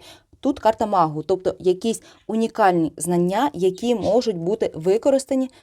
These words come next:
саме у воєнних цілях. Можливо, це якісь, не знаю,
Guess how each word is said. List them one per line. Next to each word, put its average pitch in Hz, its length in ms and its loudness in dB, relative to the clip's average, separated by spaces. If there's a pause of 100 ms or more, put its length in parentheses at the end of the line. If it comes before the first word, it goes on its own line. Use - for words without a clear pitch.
саме 214 380 -2
у - 340 -2
воєнних 175 580 0
цілях. - 320 -2 (340)
Можливо, 254 320 0
це 240 140 -2
якісь, - 320 -8
не 202 100 -10
знаю, 170 240 -4